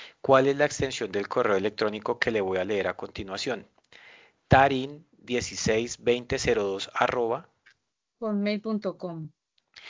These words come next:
Speaker 1: A su vez también le voy a solicitar que por favor me indique el número de teléfono, complete por favor el número de teléfono tres diez seis cero tres.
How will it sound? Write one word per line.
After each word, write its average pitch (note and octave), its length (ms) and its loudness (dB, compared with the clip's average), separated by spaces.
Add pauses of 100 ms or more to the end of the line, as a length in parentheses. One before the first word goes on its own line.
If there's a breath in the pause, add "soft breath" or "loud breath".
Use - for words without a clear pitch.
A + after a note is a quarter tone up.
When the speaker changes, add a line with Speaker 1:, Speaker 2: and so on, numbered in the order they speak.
(180 loud breath)
Speaker 1:
A A#2 120 -2
su A2 140 -6
vez G#2 160 -2
también A2 320 0
le A2+ 120 4
voy A2+ 160 4
a A2+ 60 2
solicitar A2 460 -4
que G#2 140 -2
por A2 160 -4
favor G2+ 400 2
me G2+ 80 -8
indique A#2+ 460 -2 (580 loud breath)
el A2+ 240 6
número A2+ 280 4
de B2+ 100 8
teléfono, A#2 720 0 (180)
complete A#2+ 440 2
por C3 180 -2
favor A2+ 240 2
el A#2 100 2
número G2+ 220 0
de G#2+ 40 0
teléfono G#2+ 540 0
tres A#2+ 340 6
diez A#2+ 240 2
seis B2 300 2
cero B2+ 200 0
tres. - 440 -2